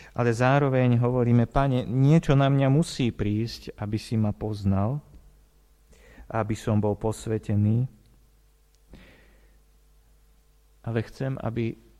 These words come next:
ty si to dávkoval, aby ty si nad tým bol a dá-, dával mi, a, skúšky do môjho života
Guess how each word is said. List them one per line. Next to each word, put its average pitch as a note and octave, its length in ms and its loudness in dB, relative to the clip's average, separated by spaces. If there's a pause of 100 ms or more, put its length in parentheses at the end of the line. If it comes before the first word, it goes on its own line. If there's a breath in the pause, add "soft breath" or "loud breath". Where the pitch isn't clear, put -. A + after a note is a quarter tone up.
ty C#3 80 -2
si A#2 240 -4
to G2 160 -2
dávkoval, F#2+ 640 -4 (880 soft breath)
aby G#2+ 320 -2 (560)
ty C3+ 80 0
si - 240 -2
nad A#2 160 4
tým A2 320 4
bol G#2 320 4 (1900 loud breath)
a B2 80 -2
dá-, C3+ 320 6
dával C3+ 480 4
mi, G#2+ 240 4 (1400)
a, G#2 320 -6 (800)
skúšky - 720 0
do A#2 160 2
môjho A2+ 240 0
života G#2 640 0